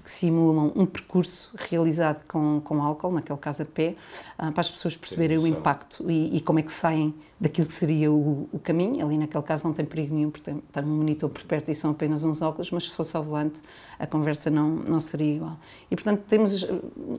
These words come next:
Speaker 1: optado por esta vertente pedagógica de, de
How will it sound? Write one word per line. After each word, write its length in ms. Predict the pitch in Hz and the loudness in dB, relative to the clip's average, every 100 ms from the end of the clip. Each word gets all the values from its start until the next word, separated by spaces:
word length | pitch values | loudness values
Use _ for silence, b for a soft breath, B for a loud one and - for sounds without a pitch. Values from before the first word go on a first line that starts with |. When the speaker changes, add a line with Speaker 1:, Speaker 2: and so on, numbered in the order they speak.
| - | -4
Speaker 1:
optado 380 | - - 190 - | -4 0 0 2
por 100 | 196 | 0
esta 240 | 190 - 180 | 0 0 -2
vertente 600 | 165 165 175 185 160 - | -2 -2 2 2 0 -4
pedagógica 720 | 202 165 143 143 165 170 170 | -2 0 0 0 0 -2 -2
de, 460 | 156 160 156 151 - | 2 2 2 0 -2
de 460 | 143 160 151 156 | 0 4 4 2